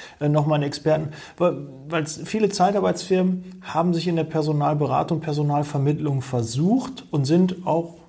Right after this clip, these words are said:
muss ich auch mich dazu zählen, kläglich gescheitert.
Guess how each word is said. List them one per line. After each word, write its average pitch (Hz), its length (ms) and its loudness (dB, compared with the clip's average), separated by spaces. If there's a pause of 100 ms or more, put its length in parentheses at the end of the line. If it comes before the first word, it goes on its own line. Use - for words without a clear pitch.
muss 147 200 -4
ich 139 160 -8
auch 156 220 -4
mich 151 120 -4
dazu 151 320 -4
zählen, 165 480 -2
kläglich 165 640 0 (340)
gescheitert. 147 680 -2